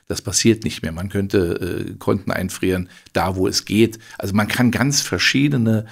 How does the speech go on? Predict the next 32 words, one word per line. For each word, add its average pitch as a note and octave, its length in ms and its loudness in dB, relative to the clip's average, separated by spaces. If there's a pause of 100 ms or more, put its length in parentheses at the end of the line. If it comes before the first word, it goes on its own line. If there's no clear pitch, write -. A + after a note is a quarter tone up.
(240)
Instrumente G2+ 720 2
aus C#3 200 2
dem - 160 0
Instrumentenkasten G2+ 960 -2
nehmen, F#2+ 180 2
je G2+ 160 4
nachdem, A2+ 520 4 (380)
um G2 200 0
was G2 160 -2
für - 160 0
einen F2 120 -4
Fall F#2+ 280 -2
es F2 140 -4
sich - 200 -6
handelt, A2 420 2 (460)
ähm, G2 400 0
um, G2+ 260 2
um F#2+ 180 0
hier G#2 180 2
zu - 120 0
einer F2+ 140 0
Rückführung, G#2 640 2
äh, G2 460 -2
zu, F#2 380 -6
zu - 160 -10
kommen. G#2 340 -2
Und, F#2+ 300 -4
äh, E2+ 200 -6 (580)
als F#2 180 -14
allererstes - 840 -6 (380)
käme F#2+ 300 0
natürlich F2+ 640 -4